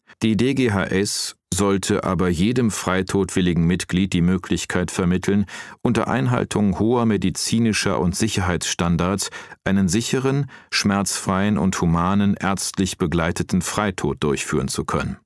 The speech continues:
Darüber hinaus sollte die D G H S jetzt, nach dem Urteil von Karlsruhe, alle verfügbaren Optionen einer ganzheitlichen Lebensvorsorge,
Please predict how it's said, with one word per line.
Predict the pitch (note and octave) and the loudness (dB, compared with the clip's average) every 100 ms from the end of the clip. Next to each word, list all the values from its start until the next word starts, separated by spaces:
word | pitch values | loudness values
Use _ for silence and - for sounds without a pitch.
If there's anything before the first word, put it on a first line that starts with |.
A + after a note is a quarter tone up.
| _ _ _ _ _ _ _ _ _ _ _ | _ _ _ _ _ _ _ _ _ _ _
Darüber | A#2 C#3 D3 | 0 2 2
hinaus | C3 G2 F2+ A#2 C#3 - - | 2 2 2 0 -2 -6 -4
sollte | G#2 A2 G#2+ | 0 0 2
die | G#2 F#2 | 0 2
D | F#2+ | 2
G | G2 F#2+ | 2 0
H | F#2 | 0
S | D2+ F2+ - | 0 -2 0
jetzt, | E2 A2 - - - - | 0 0 -4 -8 -8 -4
nach | C#2+ - | -4 -2
dem | D2 - | -2 0
Urteil | F#2 - E2 D#2+ | 0 0 -2 0
von | D#2+ D2+ | -2 0
Karlsruhe, | F2+ F2 F2+ - F#2 G2+ G#2 - - - - | 0 0 -2 0 2 2 -2 -8 -18 -10 -2
alle | A2 C3 | 0 0
verfügbaren | A#2+ F#2+ - G#2+ - F#2+ F2 F#2 | 0 -2 0 -2 0 0 2 0
Optionen | D2 - F2+ F2+ G2+ F#2+ | 0 -2 0 2 2 2
einer | F2+ E2+ D#2+ | 2 2 2
ganzheitlichen | F2+ G#2 G#2 - F#2+ E2+ E2 - | 0 0 0 0 0 0 -2 0
Lebensvorsorge, | D#2+ F#2 F#2+ D2 - - C#2+ C#2 D2 D2+ D2+ | 2 2 2 0 -2 -2 -2 0 0 0 0